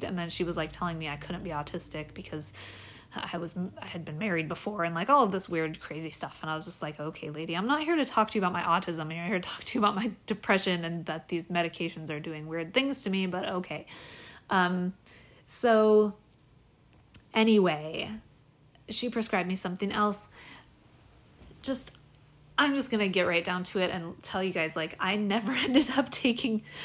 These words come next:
I never ended up starting any other medication. I took Wellbutrin for what, like, three days. And then I got prescribed two other things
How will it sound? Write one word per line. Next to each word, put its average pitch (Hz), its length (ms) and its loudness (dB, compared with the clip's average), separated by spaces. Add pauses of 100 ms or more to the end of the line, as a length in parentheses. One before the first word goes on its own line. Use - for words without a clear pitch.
(220)
I 403 80 4
never 320 260 4
ended 277 180 4
up 233 100 2
starting 190 380 4
any 180 160 2
other 190 160 2
medication. 165 560 -2
I 180 120 2
took 247 240 2
Wellbutrin 196 560 4
for 175 180 0
what, 165 240 4
like, 180 200 0
three 226 300 2
days. 170 540 0 (680)
And 185 300 4
then 175 560 2
I 196 80 -4
got 196 180 0
prescribed 185 760 -2 (200)
two 285 300 4
other 226 260 8
things 175 760 -4